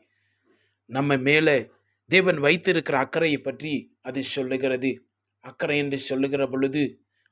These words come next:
அது ஒரு சாதாரணமான ஒரு அக்கறை அல்ல. தேவனாகிய கர்த்தர் இங்க அளவில்லாத வல்லமையும் அன்பும் அவிடத்துல மிகுந்த ஆறுதலும் உடையவராய் இருக்கிற அவர்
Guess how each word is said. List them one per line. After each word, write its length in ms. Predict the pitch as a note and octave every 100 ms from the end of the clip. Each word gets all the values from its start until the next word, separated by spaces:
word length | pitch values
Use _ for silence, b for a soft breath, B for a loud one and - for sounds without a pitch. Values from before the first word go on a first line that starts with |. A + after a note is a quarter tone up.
| -
அது 120 | C#3+ D3
ஒரு 200 | C#3+ C3 A2+ - -
சாதாரணமான 840 | - C3+ C#3 D3 D3+ D#3 D#3 D3 C#3+ C3 A2+ _ _
ஒரு 160 | C3+ C#3
அக்கறை 340 | A#2+ - C#3+ C3+
அல்ல. 160 | B2+ C3 C3 - _ - - b b b _ _ -
தேவனாகிய 560 | - C#3+ C#3+ D3+ D3 D3
கர்த்தர் 440 | D3 C#3+ D#3+ C3+ - _ _ -
இங்க 200 | D3 C3+
அளவில்லாத 760 | A#2 C3 D3+ D#3+ D#3 D3+ D#3+ D#3+ D3+ A2+ _ -
வல்லமையும் 580 | C3+ D3 D3 C#3+ C#3+ B2 - _ _ _ -
அன்பும் 480 | C3+ D#3+ D#3 D3+ A2+ _ _ _ _
அவிடத்துல 460 | C3+ D#3 D#3 D#3 D3 B2 - _ _
மிகுந்த 520 | B2+ C#3 D#3+ F3 F#3 F3 C3+ - -
ஆறுதலும் 580 | C3+ D3+ D#3 D3 D3 B2+ A2+
உடையவராய் 600 | - C3 D3 C#3+ C#3 C#3+
இருக்கிற 360 | C#3 D3 D3+ C3
அவர் 260 | B2+ D3